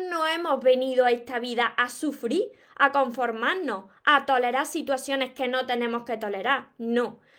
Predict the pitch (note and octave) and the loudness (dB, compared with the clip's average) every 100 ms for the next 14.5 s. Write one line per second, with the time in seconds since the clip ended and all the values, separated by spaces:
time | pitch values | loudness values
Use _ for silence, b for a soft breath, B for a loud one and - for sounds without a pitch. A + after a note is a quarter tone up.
0 | b - C4+ C#4+ B3 B3 A#3+ E4 F4+ D4 | b -4 -2 0 -2 -2 -4 0 -2 -2
1 | D4 C#4 C4 A#3 A#3 A3+ A#3 b b B3 | -4 4 4 4 -4 -12 -12 b b -2
2 | B3+ C4 A#3 C#4+ D4 - _ _ _ C4 | 0 -2 -2 -4 -4 -10 _ _ _ 4
3 | C#4+ D4 C#4 A#3 A#3+ C4 D4 D4 B3 A#3+ | 4 0 -2 -2 -2 -2 0 -2 0 -2
4 | A#3 C4 C#4 B B C#4 C4 B3 C4 - | -2 -4 -4 B B 2 4 4 0 -2
5 | C4 B3+ C4 C#4 D4+ D4+ B3+ B3 B3+ B3 | -2 2 4 4 4 2 2 0 -2 -2
6 | B3 B3 C#4+ C4 G#3+ - _ B B B | -2 -4 -2 -4 -4 -12 _ B B B
7 | _ D#4 F#4+ A4+ A4 G4+ - E4+ - F4 | _ 2 6 6 6 2 -2 -4 -2 2
8 | D4 - C4+ C4 C4 C#4 C4 B3+ A#3 A3 | 2 2 2 2 2 -2 0 2 2 2
9 | A3 C#4+ E4+ A#3+ A3+ - _ b b - | 2 4 4 4 0 -6 _ b b 0
10 | D4+ G4+ G4+ G4 F#4 F#4+ - E4+ E4 E4+ | 2 2 4 4 4 2 2 0 2 2
11 | D#4 D#4+ F4 E4 D4 C#4+ D4 D4 B3 C#4 | 0 -2 -4 0 2 4 4 2 -2 -2
12 | B3 E4 D4 A#3 C4+ - - - C#4 C#4 | -2 0 -2 4 2 2 -8 4 4 6
13 | C4 B3+ E4 G4+ G4+ C#4+ - C4 C4+ C4+ | 0 2 0 0 2 0 0 -2 2 4
14 | C4 C4+ A#3 A3+ B | 4 0 2 2 B